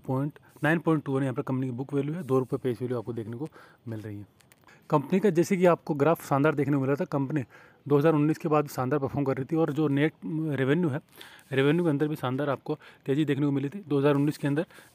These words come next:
दो सौ चौवालीस करोड़ का कंपनी की जो टोटल इनकम थी वो यहाँ पर बढ़ती हुई नज़र आई, हालांकि दो हज़ार इक्कीस के अंदर कम होती हुई आपको नज़र आई थी। नेट प्रॉफिट को अगर देखें तो दो हज़ार उन्नीस के बाद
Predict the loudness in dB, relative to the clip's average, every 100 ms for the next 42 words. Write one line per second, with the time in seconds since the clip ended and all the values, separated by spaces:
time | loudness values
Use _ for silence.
0 | -12 -6 -2 -2 0 0 0 0 0 0
1 | 0 -2 -2 -4 -4 -4 -4 -6 -12 _
2 | -6 -2 -2 -4 -6 -10 -20 -6 2 4
3 | 2 0 -2 0 0 2 2 2 2 0
4 | 2 4 2 0 -4 -4 -4 -2 -2 -2
5 | -2 -4 -2 -4 -2 -4 -6 -8 -20 -20
6 | -20 -20 -2 0 2 2 2 0 2 0
7 | 0 0 4 4 2 0 0 0 -2 -2
8 | -2